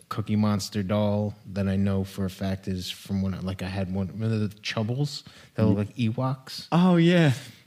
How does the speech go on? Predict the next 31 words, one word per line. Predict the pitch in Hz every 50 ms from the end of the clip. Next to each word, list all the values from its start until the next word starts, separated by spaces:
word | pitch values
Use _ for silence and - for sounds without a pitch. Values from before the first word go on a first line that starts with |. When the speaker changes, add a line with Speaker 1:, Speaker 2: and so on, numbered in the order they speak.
| _ _ _ - -
Speaker 1:
I | 110
remember, | 113 113 117 120 123 -
I | 120 107
know | 110 113
I | 110
have | 95 92 107 104 95
one | 95 95 87
of | 87
those, | 104 117 113 113 110 110 107 101 98 98 -
and, | 82 95 92 92 92 92 92 90 90 90 90 - - _ _ -
but | - 101 98 98 - - -
most | 110 104 107 110 117 120 123 123 120 - -
of | 107
my | 101 98 95
colle-, | - - 107 101 - - 139 117 123 - _ - - - 90 - - - - - - -
almost | 131 120 117 117 113 107 - -
all | - 117 110 107
of | 107
my | 104 95 95
collection | - - 104 92 87 - - - 85 85
is | 80 - 92 90 82 78 76 - - - - _ _ _ _ _ _ _ _ _ _ - 92
rebought. | 95 90 98 101 95 85 85 80 71 - - - 82
Speaker 2:
Right, | 87 90 87 87 90 87 85 82 - -
right. | 90 90 90 90 90 85 - - - _ _ _ _ _ _ _ _ _ _ - - - - - - _ _ -
Speaker 1:
But | 165 165 160 160 - -
I, | 127 131 131 127 127 -
I | 120
was | 117 110 107
smart | - - 117 110 107 110
about | 107 95 107 104 104 98
it. | 104